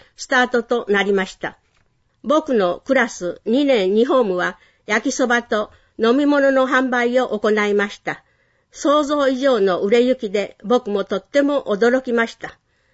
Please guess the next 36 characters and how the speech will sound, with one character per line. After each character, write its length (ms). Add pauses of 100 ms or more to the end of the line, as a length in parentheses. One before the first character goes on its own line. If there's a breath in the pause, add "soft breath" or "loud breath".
(220)
そ 240
し 60
て 120
一 200
番 220
印 80
象 200
に 140
残 280
っ 80
て 160
い 60
る 100
の 140
は 160 (320 loud breath)
三 400
年 260
一 220
ホ 160
ー 40
ム 100
の 240
お 100
化 140
け 140
屋 140
敷 240
で 120
す。 180 (460)
常 260
に 240
順 240
番 220
待 240
ち 20
で 280